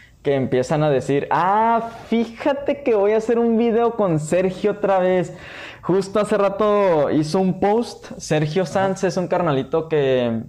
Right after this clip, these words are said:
Speaker 1: eh, sabe muchísimo sobre ayahuasca, pero es psicólogo también. Él
Speaker 2: Ah,
Speaker 1: y yo
Speaker 2: ok.
Speaker 1: hi-, él, él y yo hicimos un podcast sobre, sobre la espiritualidad y algunos conceptos falsos, algunos conceptos erróneos, algunos conceptos que se van a los extremos, que las personas llevan a los extremos.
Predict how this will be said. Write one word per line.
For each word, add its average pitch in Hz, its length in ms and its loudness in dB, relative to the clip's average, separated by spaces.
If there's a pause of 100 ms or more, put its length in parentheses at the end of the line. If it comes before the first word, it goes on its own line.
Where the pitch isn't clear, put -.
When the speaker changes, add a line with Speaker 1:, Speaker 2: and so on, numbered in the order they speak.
(120)
Speaker 1:
eh, 135 140 0
sabe 175 280 0
muchísimo 175 520 -2
sobre 151 240 0
ayahuasca, 135 560 0
pero 127 160 2
es 123 80 0
psicólogo 147 540 0
también. 143 420 -2 (540)
Él 143 160 2
Speaker 2:
Ah, 147 60 4
Speaker 1:
y 151 80 2
yo 160 140 4
Speaker 2:
ok. 165 60 2
Speaker 1:
hi-, 156 200 0
él, 143 360 0
él 147 200 2
y 151 100 2
yo 160 80 2
hicimos 160 400 -2
un 156 200 0
podcast 160 520 -2
sobre, 123 840 2 (200)
sobre 143 280 0
la 147 80 2
espiritualidad 151 720 0
y 208 60 2
algunos 185 340 0
conceptos 170 840 -2 (360)
falsos, 170 520 0
algunos 160 320 0
conceptos 151 500 -2
erróneos, 147 500 0
algunos 147 360 0
conceptos 156 480 -2
que 160 100 -2
se 131 140 0
van 127 160 0
a 147 60 2
los 156 140 2
extremos, 185 680 -2
que 127 180 0
las 123 160 0
personas 143 340 0
llevan 160 180 0
a 160 40 2
los 151 140 2
extremos. 175 560 -2